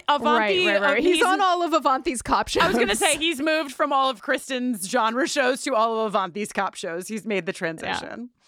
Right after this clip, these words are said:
Speaker 2: Yeah. Um, okay, and then we get this sort of, like, situation where, like, Tara's explaining what the deal was with her and Drusilla,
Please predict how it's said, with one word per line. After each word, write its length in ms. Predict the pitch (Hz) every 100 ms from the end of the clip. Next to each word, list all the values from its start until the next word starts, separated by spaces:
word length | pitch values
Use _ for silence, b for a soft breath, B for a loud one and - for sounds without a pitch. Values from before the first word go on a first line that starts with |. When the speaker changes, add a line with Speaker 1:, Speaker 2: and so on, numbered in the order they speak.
| b b b b b
Speaker 2:
Yeah. 160 | 254 262
Um, 160 | 247 - 320
okay, 160 | 330
and 160 | - 285
then 60 | 427
we 120 | 640
get 140 | 640 622
this 140 | 571
sort 160 | 415 381
of, 80 | 262
like, 260 | 240 - _ _ -
situation 840 | 226 294 269 262 240 247 240 226 214
where, 240 | - 220 214
like, 200 | 202 -
Tara's 320 | 220 240 240
explaining 540 | 240 - 233 226 208
what 280 | 190 202 202
the 80 | 202
deal 380 | 190 185 190 196
was 240 | 208 202
with 140 | 202 -
her 220 | - 202
and 140 | 196
Drusilla, 640 | 185 180 - 262 302 330